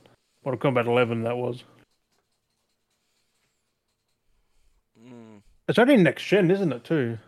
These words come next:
Speaker 2: I think
Speaker 1: On
Speaker 2: so. I'm not, I'm
Speaker 1: P C.
Speaker 2: not too fast, I'm just like
Speaker 1: No, but, like, they actually improved it where it's not getting held back by last gen.
Speaker 2: Mm.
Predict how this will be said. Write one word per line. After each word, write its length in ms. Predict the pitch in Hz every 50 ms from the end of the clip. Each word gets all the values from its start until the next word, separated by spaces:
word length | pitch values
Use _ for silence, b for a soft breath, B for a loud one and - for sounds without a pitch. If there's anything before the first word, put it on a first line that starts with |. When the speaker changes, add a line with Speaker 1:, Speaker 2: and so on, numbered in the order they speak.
| - - 139
Speaker 2:
I 40 | 156
think 180 | 185 180 139 151
Speaker 1:
On 40 | 123
Speaker 2:
so. 60 | 127
I'm 80 | 135 123
not, 140 | - - 156
I'm 40 | 139
Speaker 1:
P 60 | 127
C. 60 | 120
Speaker 2:
not 140 | 123 120 -
too 140 | - 95 80
fast, 380 | - - 85 82 85 - -
I'm 80 | 95 78
just 220 | 80 80 76 - _ - -
like 120 | 82 76 _ _ _ _ _ _ _ _ _ _ _ _ _ _ _ _ _ _ _ _ _ _ _ _ _ _ -
Speaker 1:
No, 180 | 214 202 170 139
but, 160 | 123 147 135
like, 260 | 139 139 135 127 120
they 140 | 143 135 139
actually 500 | 151 151 - - 160 143 131 127 127 127
improved 460 | 127 127 117 - - 151 151 139 127
it 80 | 143 131
where 160 | 127 127 127
it's 140 | 123 - -
not 180 | 156 143 117 117
getting 200 | 131 127 123 117
held 300 | - 139 123 120 113 107
back 280 | - 120 117 110 - -
by 240 | 135 117 113 113
last 440 | 110 113 127 120 120 123 117 - -
gen. 280 | - 127 117 117 117 113 _ _ _ _ _ _ -
Speaker 2:
Mm. 280 | 123 131 123 110 98